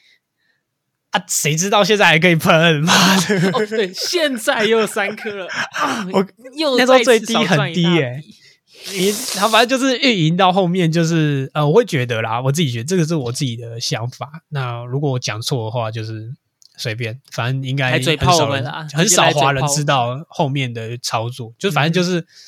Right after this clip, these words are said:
Speaker 1: 反正扣这些，就是我刚说那个原本的team，他们其实
Speaker 2: 嗯哼。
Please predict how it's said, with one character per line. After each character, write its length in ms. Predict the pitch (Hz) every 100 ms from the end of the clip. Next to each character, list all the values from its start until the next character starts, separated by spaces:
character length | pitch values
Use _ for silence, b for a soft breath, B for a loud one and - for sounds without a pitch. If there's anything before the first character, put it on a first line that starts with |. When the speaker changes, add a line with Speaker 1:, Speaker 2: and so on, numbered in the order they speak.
| B -
Speaker 1:
反 100 | 170
正 100 | -
扣 240 | - 185
这 120 | 156
些， 300 | 165 160 156
就 180 | 160 -
是 80 | 143
我 120 | 120
刚 180 | 117 135
说 120 | 135
那 100 | 127
个 200 | 120 113
原 180 | 123 127
本 140 | 139
的 80 | 117
team， 300 | 113 143 113 120
他 100 | 151
们 100 | 131
其 120 | 127
实 160 | 123
Speaker 2:
嗯 60 | 120
哼。 160 | 160